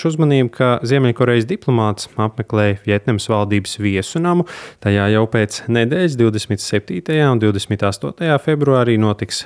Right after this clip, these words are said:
Trumpa un Kima otrā tikšanās. Savukārt, kā rezerves variants, pasākumu norises vietā ir iepratim atpūtas namam esošā viesnīca. Hanojā, iespējams, jau rītdien ieradīsies arī A S V īpašais pārstāvis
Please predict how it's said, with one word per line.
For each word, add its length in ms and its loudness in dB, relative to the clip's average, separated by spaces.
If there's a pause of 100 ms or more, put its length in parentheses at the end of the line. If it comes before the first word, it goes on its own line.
Trumpa 400 0
un 160 0 (160)
Kima 320 0
otrā 400 -2
tikšanās. 640 -4 (400)
Savukārt, 480 -2
kā 160 0
rezerves 480 0
variants, 400 2
pasākumu 560 -2
norises 400 -2
vietā 320 0
ir 240 -2
iepratim 480 -2
atpūtas 560 -2
namam 400 0
esošā 560 -2
viesnīca. 800 -4 (600)
Hanojā, 380 2 (100)
iespējams, 540 0
jau 160 2 (100)
rītdien 480 0
ieradīsies 640 0
arī 140 2 (100)
A 160 0
S 140 -4
V 160 2
īpašais 420 -4
pārstāvis 640 -2